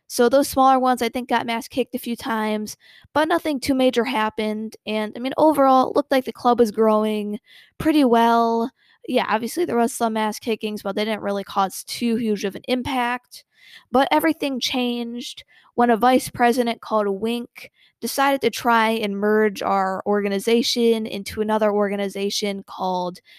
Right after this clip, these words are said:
Mystic Gaming. So Mystic Gaming, if you don't know, they're one of the biggest Brawl Stars organizations out there.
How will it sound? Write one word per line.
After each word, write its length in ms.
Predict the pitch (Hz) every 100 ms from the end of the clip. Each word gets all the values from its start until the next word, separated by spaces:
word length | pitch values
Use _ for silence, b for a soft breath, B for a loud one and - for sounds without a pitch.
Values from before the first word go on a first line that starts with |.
| b
Mystic 720 | 208 214 233 - - 220 - 208 190
Gaming. 520 | 180 180 175 - - _ _ b b b _ _ _ _ _ _ - -
So 520 | - 254 240 233 233
Mystic 440 | 262 311 - 302 -
Gaming, 380 | 262 262 269
if 80 | 247
you 60 | 254
don't 240 | 254 233
know, 460 | 214 214 214 208 214 b b b
they're 100 | -
one 140 | 349 311
of 80 | 269
the 80 |
biggest 360 | 226 240 247 254
Brawl 240 | 208 214
Stars 320 | - 220 214 -
organizations 800 | 208 208 202 208 202 208 196 -
out 260 | 208 220
there. 520 | 220 214 208 208 208